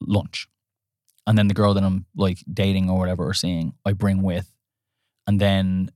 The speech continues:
the, obviously, like, not obviously, but, like, ninety-nine point nine percent of the times, the reason I'm invited there is because it's gifted. And we don't have to pay.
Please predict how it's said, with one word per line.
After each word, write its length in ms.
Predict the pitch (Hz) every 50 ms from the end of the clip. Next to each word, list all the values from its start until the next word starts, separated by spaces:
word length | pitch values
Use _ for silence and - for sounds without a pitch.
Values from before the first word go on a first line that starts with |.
| - - _
the, 580 | - 104 101 98 95 95 95 92 92 92 87 - - - -
obviously, 320 | 104 98 101 - - -
like, 260 | - 104 95 82 - - - - -
not 200 | - 101 101 92 -
obviously, 380 | - 87 92 98 92 - - 90
but, 100 | 87 92
like, 240 | 82 92 95 - - - _ -
ninety-nine 640 | - 98 104 104 107 104 104 101 - 101 98 95 92
point 160 | 101 98 -
nine 180 | 95 95 95 90
percent 220 | - - 92 85
of 60 | -
the 60 | 73 80
times, 440 | - 92 90 82 82 87 - - - _
the 120 | - 104 101
reason 200 | 95 95 95 98
I'm 100 | 90 90
invited 320 | 90 87 92 92 - 82
there 120 | 87 85 85
is 120 | 92 -
because 180 | - 110 92 87
it's 140 | 87 87
gifted. 440 | - - 98 - - - - - - - _ _ _ _ - - - _ _ _ _ -
And 680 | 101 101 95 92 92 90 90 90 90 87 90 95 95 - - _ _ _ _ _ _ _ _ _ _ _ _ _ _
we 100 | - 107
don't 160 | 107 107 98
have 140 | - 107 95
to 100 | - 90
pay. 420 | - - 95 87 82 87 90 -